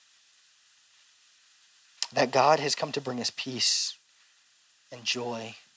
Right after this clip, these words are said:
and love and patience and kindness and goodness and thoughtfulness and self-control.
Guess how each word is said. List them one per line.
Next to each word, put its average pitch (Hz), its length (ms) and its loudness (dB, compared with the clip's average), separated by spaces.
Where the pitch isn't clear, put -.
and 123 180 -10
love 139 560 0
and 117 120 -14
patience 151 640 -2
and 131 140 -14
kindness 160 640 0
and 135 160 -12
goodness 151 440 0
and 127 160 -10
thoughtfulness 143 560 0
and 131 140 -6
self-control. 127 800 -2